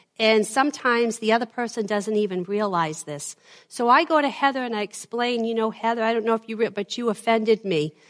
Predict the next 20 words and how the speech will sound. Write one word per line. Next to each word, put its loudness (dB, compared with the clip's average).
And 4
Heather 2
just -2
refuses -2
to -2
acknowledge 2
it. -8
"No, 4
I 4
didn't," -6
you -2
know, 0
just -4
refuses 4
to 4
acknowledge 4
that 2
she -2
offended -2
me. -2